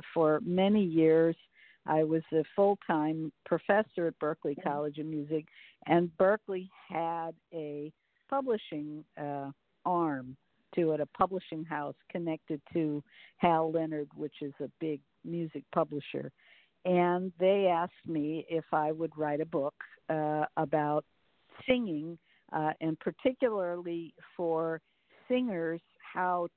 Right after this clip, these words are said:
Speaker 1: to work with a band, how to rehearse a band, how to prepare music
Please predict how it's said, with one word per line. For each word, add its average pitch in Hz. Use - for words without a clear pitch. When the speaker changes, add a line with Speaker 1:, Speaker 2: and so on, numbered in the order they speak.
Speaker 1:
to 170
work 160
with 156
a 160
band, 151
how 160
to 156
rehearse 156
a 165
band, 143
how 160
to 156
prepare 160
music 165